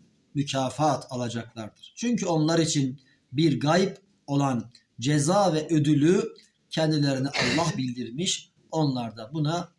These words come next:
inanmışlardır. Kafirler ise bu gerçeği, bu hakikati onu gördükten sonra bilecekler, ancak onlar için çok geç olacaktır.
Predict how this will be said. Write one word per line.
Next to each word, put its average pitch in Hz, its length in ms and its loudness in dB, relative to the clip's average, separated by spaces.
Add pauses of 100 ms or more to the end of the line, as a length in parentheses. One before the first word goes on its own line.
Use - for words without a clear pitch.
inanmışlardır. 123 1080 -4 (600)
Kafirler 190 460 2
ise 180 500 2 (260)
bu 302 100 4
gerçeği, 151 600 4
bu 170 120 -2
hakikati 151 800 -2 (320)
onu 226 280 4
gördükten 208 680 4
sonra 196 360 2
bilecekler, 147 840 2 (340)
ancak 123 440 0 (140)
onlar 135 300 0
için 117 260 -6
çok 156 840 -4
geç 165 380 -4
olacaktır. 117 720 -10